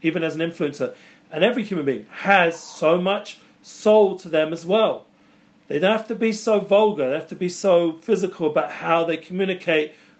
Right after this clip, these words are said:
what they care about. There's a, a gentle soul. There's a soul that wants to give and care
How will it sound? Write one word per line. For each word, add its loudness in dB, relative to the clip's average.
what -2
they -2
care 0
about. -10
There's -2
a, -2
a -8
gentle -2
soul. 0
There's -10
a -10
soul 0
that -8
wants -8
to -18
give 0
and -16
care 0